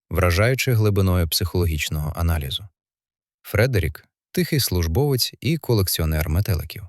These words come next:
Його нова здобич — молода студентка мистецтв Міранда. Він викрадає її, вірячи, що в ізоляції вона покохає його.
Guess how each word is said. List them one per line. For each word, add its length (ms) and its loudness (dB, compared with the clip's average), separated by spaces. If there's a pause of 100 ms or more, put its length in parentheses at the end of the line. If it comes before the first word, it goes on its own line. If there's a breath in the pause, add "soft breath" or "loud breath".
(640)
Його 320 2
нова 280 2
здобич — 600 -2 (360)
молода 420 2
студентка 560 0
мистецтв 680 -2 (160)
Міранда. 640 0 (680)
Він 260 2
викрадає 520 2
її, 320 -4 (140)
вірячи, 520 0
що 240 0
в 20 0
ізоляції 580 0
вона 300 0
покохає 640 -2
його. 300 -10